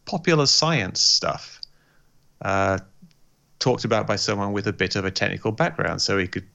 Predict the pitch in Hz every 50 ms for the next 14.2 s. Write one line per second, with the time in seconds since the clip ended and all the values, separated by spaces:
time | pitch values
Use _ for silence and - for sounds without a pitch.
0 | _ - 101 92 - 104 95 - - 95 92 - - 95 82 87 87 90 90 92
1 | - - - - - - - - - - - - - - - _ _ _ _ -
2 | - - - - - 101 - - - 110 92 - 101 95 - 98 - 98 98 95
3 | 95 87 - - 98 95 95 95 95 92 92 92 92 - - 92 90 90 87 87
4 | 82 - - 95 95 98 87 90 85 - - 95 90 92 90 87 82 82 - -
5 | _ _ - - _ _ - - 104 98 - - - 101 92 90 90 85 95 101
6 | 101 92 87 80 76 78 92 98 95 - - - - - - - - - 87 85
7 | 80 - - - - 85 80 82 85 87 85 87 80 - - - 95 98 98 92
8 | 78 69 78 80 78 76 - - 110 107 - - - 78 76 71 71 78 71 73
9 | 78 - - - - - - - - - - - - 135 123 - 101 - - 73
10 | - - - - - 90 - - 82 80 80 76 67 - - - - - - -
11 | - - - - - - 92 87 85 85 85 - - - - - - - _ -
12 | - - - - - 113 95 80 80 92 107 113 - - - - - _ _ -
13 | - 87 82 78 85 85 82 85 82 85 85 87 85 82 90 95 95 - 107 98
14 | - - -